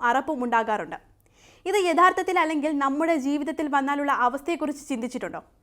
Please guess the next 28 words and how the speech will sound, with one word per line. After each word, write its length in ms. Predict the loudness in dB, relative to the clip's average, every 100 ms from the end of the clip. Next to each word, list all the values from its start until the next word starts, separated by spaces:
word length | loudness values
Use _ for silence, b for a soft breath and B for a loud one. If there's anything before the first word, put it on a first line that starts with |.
| _ _ _ _ _ _ _ 2
സങ്കല്പിക്കാൻ 640 | 4 4 2 0 0 2
പോലും 220 | 2 0
സാധിക്കില്ല, 540 | 2 4 4 0 -8 -4 -2
അല്ലേ? 200 | 0 -2 -10 _
അതെ, 200 | 0 0 0
എന്നാൽ 300 | 2 4 4
ഇപ്പോൾ 260 | 2 2
ഞെട്ടിക്കുന്ന 560 | 4 0 0 -2 0 0
ഒരു 100 | 2
വാർത്ത 300 | 4 4 2
പുറത്തു 360 | -2 0 0 0
വന്നിരിക്കുകയാണ്. 760 | 0 -2 -4 -10 -10 -14 _ _ b b b 2
സോംബി 400 | 6 6 4 2
ഡിസീസ് 280 | 0 -2 -4
ഇപ്പോൾ 260 | -4 -2 0
അമേരിക്കയിൽ 600 | 2 2 2 0 -2 -4
സ്ഥിരീകരിച്ചിരിക്കുകയാണ്. 1120 | -4 -4 -4 -2 -2 -2 -4 -4 -8 -8 -6
അത് 220 | -2 0 0
മാൻ, 320 | 0 0 -2 -4
എൽക്ക് 320 | -6 -4 -6
എന്നിവയിൽ 480 | -2 0 0 0 -2
നിന്നാണ് 460 | 0 2 2 0 0
കണ്ടെത്തിയതായും 640 | 0 0 -2 0 0 0 -8 b b b _
റിപ്പോർട്ടുകൾ 460 | -2 4 4 4 -2
പുറത്തു 320 | 0 -2 0
വന്നത്. 280 | -6 -8 -14 _ _
പരിശോധിക്കാം 480 | -2 0 0 0 -2
വിശദമായി. 420 | -2 -4 -2 -4